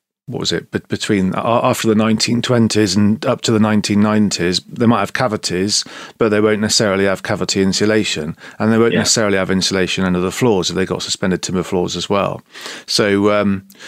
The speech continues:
Speaker 1: so yeah, so there's a, there's a lot of, a lot of that to be done, but that, that can cause damp problems as well, can't it?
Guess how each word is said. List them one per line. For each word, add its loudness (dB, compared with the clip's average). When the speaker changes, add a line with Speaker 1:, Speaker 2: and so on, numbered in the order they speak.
Speaker 1:
so 0
yeah, 4
so -2
there's 0
a, 4
there's 0
a 4
lot 4
of, -2
a 2
lot 4
of 2
that 0
to -10
be -2
done, 0
but 0
that, 0
that -2
can -2
cause 0
damp -2
problems -2
as -2
well, 2
can't 0
it? -4